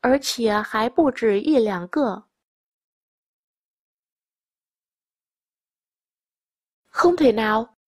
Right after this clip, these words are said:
sao có thể thế được?怎么可能?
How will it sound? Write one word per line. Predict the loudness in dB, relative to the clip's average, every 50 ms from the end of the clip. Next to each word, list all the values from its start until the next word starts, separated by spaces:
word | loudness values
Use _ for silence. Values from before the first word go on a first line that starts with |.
| _ _ -6
sao | -2 0 2 2
có | 2
thể | 2 0 0 2
thế | 4 4 4 4
được? | 4 2 0 0 -4 _ _ _ _ _ _ _ _ _ _ _ _ _ _ _ _ _ _ _ _ _ _ _ _ _ _ _ _ _ _ _ _ _ _ _ _ _ _ _ _ _ _ _ _ _ _ _ _ _ _ _ _ _ _ _ _ _ _
怎 | -4 -2 -2 0
么 | 0 -2
可 | -2 -2 -2 -2 -2
能? | -2 -2 -4 -6 -6 -8 -10 -14